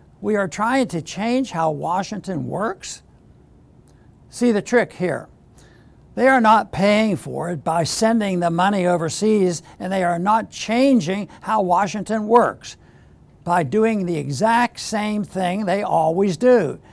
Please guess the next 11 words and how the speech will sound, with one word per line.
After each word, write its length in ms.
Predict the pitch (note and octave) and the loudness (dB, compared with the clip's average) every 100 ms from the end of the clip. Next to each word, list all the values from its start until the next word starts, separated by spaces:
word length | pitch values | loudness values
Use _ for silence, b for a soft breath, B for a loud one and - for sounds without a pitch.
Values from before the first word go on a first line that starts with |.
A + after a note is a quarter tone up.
| B | B
stealing 560 | - - G#3 A3 B3 G#3 | -12 -4 0 2 2 -2
from 240 | G#3 A#3 | -2 -2
the 80 | A3 | -2
poor 540 | - E3+ E3+ E3 E3 B B B | 0 0 2 0 -4 B B B
at 240 | F3+ G3+ G#3+ | 0 0 0
home 420 | F3 G3 G3+ A3 | 0 0 0 -2
to 140 | - | -4
send 360 | D#3 G#3 G#3+ A3+ | -4 -4 -4 -4
to 120 | G#3 | -4
the 100 | A3+ | -4
rich 520 | F#3 C#3+ G3 F#3+ - | -2 0 -2 -2 -10